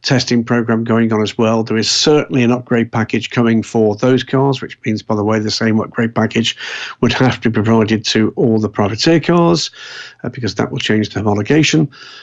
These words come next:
Um, and I think they're just beginning to see the benefits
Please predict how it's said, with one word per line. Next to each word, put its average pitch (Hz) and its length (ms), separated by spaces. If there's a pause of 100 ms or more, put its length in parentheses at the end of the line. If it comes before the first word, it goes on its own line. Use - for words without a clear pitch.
(240)
Um, 123 460
and 139 300
I 151 100
think 135 280
they're 139 120
just 131 380
beginning 127 500
to 139 140
see 120 600
the 120 180
benefits - 920